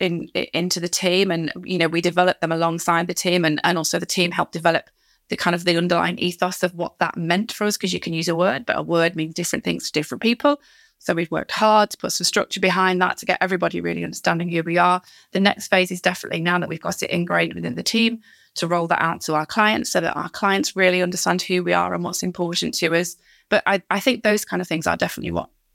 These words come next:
helps set us apart a little bit, or helps people understand exactly who we are and helps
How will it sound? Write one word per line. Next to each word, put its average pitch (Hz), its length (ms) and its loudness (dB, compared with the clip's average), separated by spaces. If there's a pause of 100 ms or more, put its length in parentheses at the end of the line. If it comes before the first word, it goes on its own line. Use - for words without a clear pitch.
(140)
helps - 260 -2
set - 200 0
us 175 80 -4
apart 170 400 -2
a - 40 -4
little - 200 -6
bit, - 160 2
or 170 120 -2
helps 175 240 0
people 175 240 -2
understand 170 500 -2 (300)
exactly 180 500 0
who 185 240 4
we 165 100 2
are 160 200 2
and 170 100 0
helps 170 240 0